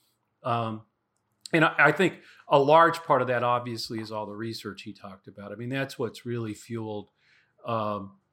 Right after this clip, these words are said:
our ability to sustain our standard of living and grow the rest of the world's standard of living is American ingenuity. And,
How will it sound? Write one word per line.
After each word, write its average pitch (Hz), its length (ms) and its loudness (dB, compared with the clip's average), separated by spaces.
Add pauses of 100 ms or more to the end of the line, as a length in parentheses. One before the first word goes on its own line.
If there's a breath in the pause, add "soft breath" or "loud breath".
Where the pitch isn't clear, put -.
(280)
our 120 160 2
ability 120 560 -2
to 107 100 -12
sustain 113 560 -8
our 104 140 -8
standard 110 420 -10
of 104 100 -16
living 113 440 -8
and 127 120 -6
grow 139 220 2
the 123 100 -4
rest 160 260 -2
of 117 100 -14
the 107 40 -8
world's 98 220 -6
standard 104 380 -14
of 98 80 -16
living 107 320 -14
is 107 160 -16 (220)
American 117 500 -10
ingenuity. 113 760 -8 (380 soft breath)
And, 120 420 -4